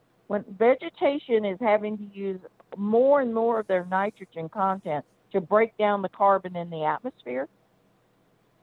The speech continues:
then it's less healthy food in the pollen and the nectar for pollinators. So i-, it's not just loss of habitat. It's not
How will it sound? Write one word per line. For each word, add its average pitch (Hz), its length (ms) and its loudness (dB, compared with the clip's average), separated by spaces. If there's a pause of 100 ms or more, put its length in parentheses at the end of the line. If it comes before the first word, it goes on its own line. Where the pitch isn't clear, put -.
then 233 520 2 (1080)
it's 233 220 0 (100)
less 240 320 2 (160)
healthy 233 520 -2 (120)
food 190 480 -2 (520)
in 196 100 -4
the 196 80 0
pollen 220 580 4
and 185 160 -8
the 185 60 -8
nectar 175 560 -10 (880)
for 190 520 0 (180)
pollinators. 233 580 -4 (800)
So 269 360 4 (100)
i-, - 240 -14
it's 240 240 -10
not 240 460 0
just 190 400 2 (160)
loss 214 300 -2
of 240 80 -6
habitat. 220 680 -6
It's 220 220 -6
not 226 280 -2